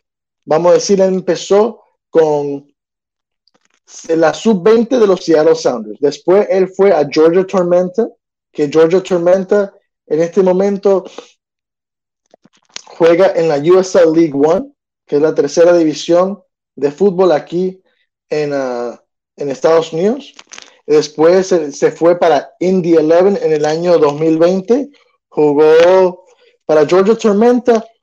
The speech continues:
jugó un to-, jugó en el dos mil dieciocho nueve partidos, su-, anotando dos goles, ¿verdad?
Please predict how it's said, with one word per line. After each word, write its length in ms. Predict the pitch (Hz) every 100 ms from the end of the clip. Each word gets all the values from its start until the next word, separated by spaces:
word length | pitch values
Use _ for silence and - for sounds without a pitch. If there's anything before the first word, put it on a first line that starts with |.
| _
jugó 360 | - 170 156 185 196
un 160 | 196 190
to-, 260 | 180 - _ -
jugó 680 | 151 170 160 180 202 202 - - -
en 120 | 160
el 100 | 165
dos 140 | 160 175
mil 160 | 196
dieciocho 720 | 208 202 - 208 220 - 254 247 _ _ _ _ _ _ _ _ _
nueve 380 | 160 156 208 226
partidos, 840 | 226 202 - 240 254 247 - _ _ _ _
su-, 380 | - - 170 160
anotando 580 | 160 165 160 185 208 185
dos 220 | 175 202
goles, 580 | 202 208 220 277 - - _ _ _ _ _ -
¿verdad? 400 | 143 147 190